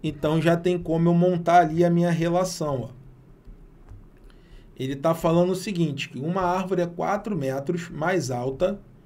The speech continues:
que a outra. Ou seja, B, que é a maior, é igual a A mais quatro.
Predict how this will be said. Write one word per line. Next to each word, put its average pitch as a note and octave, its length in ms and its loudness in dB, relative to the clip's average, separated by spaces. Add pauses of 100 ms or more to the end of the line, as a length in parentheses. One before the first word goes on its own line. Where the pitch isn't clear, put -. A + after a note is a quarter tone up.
(200)
que F3 140 -2
a G#3+ 60 4
outra. C#3+ 440 2 (120)
Ou C#3 160 -4
seja, C#3+ 600 0 (320)
B, C#3 680 4 (240)
que - 80 -12
é A#2+ 60 -8
a A#2+ 120 -4
maior, C3+ 600 2 (520)
é D3+ 200 0
igual D3 420 2
a D3+ 300 0
A D3+ 40 -4
mais F3+ 280 -4
quatro. - 400 -6